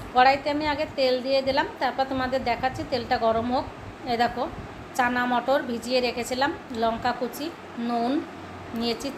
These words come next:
চিকেন, অল্প করে একটু মুরগির মাংস, ডিম নিয়েছি একটা, আর এদিকে নিয়েছি লঙ্কা কুচি, রসুন কুচি, ক্যাপসিকাম, আর দিয়েছি পেঁয়াজ। দিয়ে এইগুলো দিয়ে আমি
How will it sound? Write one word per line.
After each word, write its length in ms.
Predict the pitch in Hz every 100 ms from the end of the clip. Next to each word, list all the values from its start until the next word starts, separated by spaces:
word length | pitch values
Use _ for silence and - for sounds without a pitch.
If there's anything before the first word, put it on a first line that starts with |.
| -
চিকেন, 340 | 240 - 262 330 - - - - - - 277
অল্প 160 | 285 330
করে 120 | 339 349
একটু 100 | 349 320
মুরগির 280 | 233 226 214
মাংস, 180 | 202 - 214
ডিম 200 | 240 247 254
নিয়েছি 280 | 254 254 254 269
একটা, 220 | - 277 339 - - - - - - - - 254
আর 80 | 240 240
এদিকে 260 | 254 277 277
নিয়েছি 320 | 269 254 320 359 330
লঙ্কা 280 | 254 247 269 262
কুচি, 280 | 262 - 339 - -
রসুন 280 | 240 233 277 269
কুচি, 260 | 285 302 330 -
ক্যাপসিকাম, 560 | 254 247 - 254 277 311 - - - - -
আর 80 | 240 233
দিয়েছি 320 | 240 226 302 330
পেঁয়াজ। 320 | - 226 196 - - - - - - - - - - - - - - - - - - 240
দিয়ে 220 | 269 294 330 349 277
এইগুলো 300 | 277 285 285 277
দিয়ে 160 | 285 339 294
আমি 140 | 254